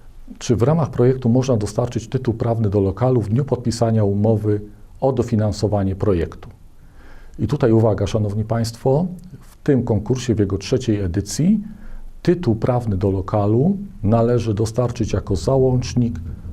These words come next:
do wniosku o dofinansowanie projektu w dniu złożenia wniosku, e,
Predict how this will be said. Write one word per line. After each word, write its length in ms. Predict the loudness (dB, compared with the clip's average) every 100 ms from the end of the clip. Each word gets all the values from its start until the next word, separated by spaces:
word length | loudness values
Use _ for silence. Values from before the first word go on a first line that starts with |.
| -2
do 160 | 0 2
wniosku 560 | 4 2 0 -2 0
o 40 | 0
dofinansowanie 840 | 0 0 0 0 0 2 0 -2
projektu 680 | -2 0 0 -2 0 0 0 -10 -16 -8
w 100 | -4
dniu 320 | 2 4 4
złożenia 560 | 2 0 2 4 4 2
wniosku, 640 | 2 -2 -2 -2 0 0 -2 -16 -20 -20 -16
e, 20 | -6